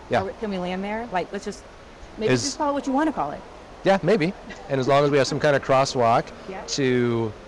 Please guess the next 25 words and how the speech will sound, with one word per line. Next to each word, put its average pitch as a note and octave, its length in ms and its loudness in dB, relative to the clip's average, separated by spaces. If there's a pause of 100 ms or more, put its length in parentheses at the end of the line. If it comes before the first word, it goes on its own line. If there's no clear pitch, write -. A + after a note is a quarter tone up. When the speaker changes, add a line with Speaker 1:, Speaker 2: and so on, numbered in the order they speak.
Speaker 1:
one, C#3 320 4
help C3+ 340 2 (160)
us B2+ 300 0
as A#2+ 340 0
practitioners A#2 840 -4 (300)
to B2 100 -4
create A#2 220 0
a A2+ 40 -2
reality A2 520 2
of G2+ 100 0
what G#2+ 140 0
we're A2+ 100 -2
doing, G#2 360 -2 (440)
not G#2+ 220 -2
create A2 240 0
un-, A2 240 -2
unrealistic A2 600 0
expectations G#2+ 760 -2
for C3 160 -2
vendors C#3 520 0
to A2+ 120 -2
help A#2 180 0
them A#2 220 0
kind A2+ 220 0
of G#2+ 220 -2